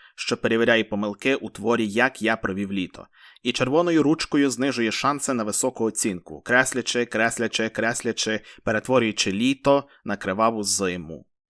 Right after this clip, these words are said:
Мовляв, хто пише Бог з маленької літери? Хто пише щастя, любов разом?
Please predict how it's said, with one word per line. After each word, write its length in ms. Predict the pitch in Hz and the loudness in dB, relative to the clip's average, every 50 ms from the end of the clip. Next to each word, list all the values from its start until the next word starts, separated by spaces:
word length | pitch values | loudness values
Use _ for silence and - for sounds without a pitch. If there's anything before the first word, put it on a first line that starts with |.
| _ _ _ _ _ _ _ _ _ - | _ _ _ _ _ _ _ _ _ -2
Мовляв, 400 | 127 127 143 147 151 151 147 135 | 0 2 4 8 8 8 6 6
хто 340 | - - - - 190 202 196 | 2 -4 2 4 4 4 4
пише 380 | - - 165 170 160 - 156 | 4 4 4 4 4 2 0
Бог 300 | 135 120 135 156 170 156 | 0 4 6 6 6 6
з 60 | - | 4
маленької 440 | 131 127 127 143 139 127 - 131 123 | 0 2 2 2 0 0 2 2 2
літери? 420 | 120 120 104 - - - 67 64 - _ - - - | 2 2 0 -2 -6 -10 -10 -10 -14 _ -20 -20 -18
Хто 300 | - - - - 180 185 | -14 -2 4 6 6 6
пише 360 | 185 - 160 165 151 - 151 | 6 4 2 2 4 4 2
щастя, 440 | 139 - - 151 147 - - - 123 | 0 2 4 4 4 2 0 -2 -2
любов 380 | 117 117 117 110 135 131 113 117 | -2 0 2 6 6 6 6 6
разом? 420 | 110 113 117 101 92 - 69 - | 4 4 4 2 2 -2 -10 -12